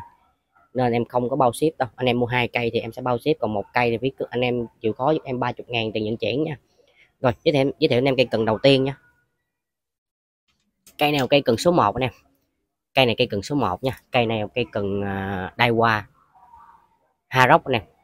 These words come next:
Daiwa Harrock dài hai mét năm tám nha. Độ cứng M H. Cây này, à, made in Việt Nam em ơi.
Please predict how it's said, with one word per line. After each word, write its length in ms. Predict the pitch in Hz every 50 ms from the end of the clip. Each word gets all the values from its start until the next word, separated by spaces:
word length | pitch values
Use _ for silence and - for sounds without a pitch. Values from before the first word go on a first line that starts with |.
| _ _ _ _ -
Daiwa 180 | 127 123 117
Harrock 360 | 117 117 120 113 127 147 -
dài 140 | 135 - -
hai 140 | 113 120 120
mét 160 | 123 127 -
năm 180 | 135 127 123 110
tám 300 | - 123 120 135 160 175
nha. 80 | 165 - _ _ _ _ _ _ _ _ _ -
Độ 120 | 107 101
cứng 240 | - - 139 151 147
M 40 | 127
H. 180 | 101 92 113 135 - _ _ _ _ _ _ _ _ _ _ _ _ _ _ _ _ _ _ _ _ _ _ _ _ _ _ _ _ _ _ _ _ _ _ _ _ _ _ _ -
Cây 140 | 135 131 123
này, 240 | 117 110 110 113 113
à, 120 | 110 110
made 120 | 123 - -
in 160 | 131 123 117
Việt 160 | 107 117 -
Nam 240 | 123 131 123 120 120
em 100 | 120 120
ơi. 100 | 120